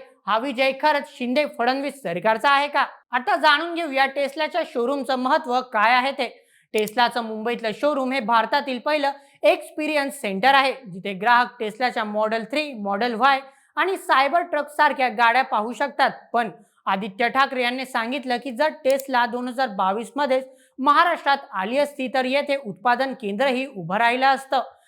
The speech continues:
ज्यामुळे हजारो नोकऱ्या निर्माण झाल्या असत्या. आता Tesla-ने फक्त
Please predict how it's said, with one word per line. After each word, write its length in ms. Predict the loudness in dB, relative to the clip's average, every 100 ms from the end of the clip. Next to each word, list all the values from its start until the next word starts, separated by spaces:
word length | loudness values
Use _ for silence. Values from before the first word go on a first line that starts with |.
| _ -2
ज्यामुळे 340 | 4 4 4 0
हजारो 460 | 0 2 4 4
नोकऱ्या 580 | -2 -6 -6 -2 2 2
निर्माण 440 | 2 -4 -4 -2
झाल्या 260 | 0 2 4
असत्या. 300 | 2 0 -2 -2 -12 _ -4
आता 200 | 0 0
Tesla-ने 580 | -2 -6 0 0 0
फक्त 280 | -2 -6 -2